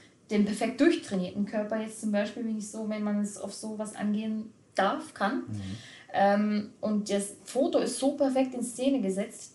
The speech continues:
Speaker 1: dass es eigentlich fast nur, ähm, gefotoshoppt oder irgendwas sein kann,
Speaker 2: Die
Speaker 1: praktisch.
Speaker 2: st-, die stehen morgens schon so auf,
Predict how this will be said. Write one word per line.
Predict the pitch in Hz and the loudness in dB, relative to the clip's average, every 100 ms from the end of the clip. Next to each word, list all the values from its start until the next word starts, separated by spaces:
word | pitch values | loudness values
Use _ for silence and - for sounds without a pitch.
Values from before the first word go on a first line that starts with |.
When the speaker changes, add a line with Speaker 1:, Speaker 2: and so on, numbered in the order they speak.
| 202 | -6
Speaker 1:
dass | 190 | -6
es | 196 | -6
eigentlich | - 202 214 202 - | -2 0 0 -2 -4
fast | 220 233 - 208 | -2 -2 -4 -2
nur, | 214 208 - - | -2 -2 -6 0
ähm, | 196 196 202 - - | 2 2 -2 -8 -8
gefotoshoppt | 202 214 220 196 202 202 - | -6 -6 -6 -4 -4 -4 -4
oder | 190 190 | 2 4
irgendwas | 220 214 202 202 - _ _ _ - | 4 2 0 0 -8 _ _ _ -8
sein | - 196 196 | 0 2 2
kann, | 202 202 175 156 - _ _ | 2 0 0 -4 -16 _ _
Speaker 2:
Die | - | 0
Speaker 1:
praktisch. | 175 - - | 0 0 -4
Speaker 2:
st-, | - | -4
die | 95 | -2
stehen | - 98 101 | -2 -2 0
morgens | 101 107 107 101 | 2 2 0 -2
schon | - 101 | -2 -4
so | - 101 | -4 -4
auf, | - - - - | 0 0 -2 -8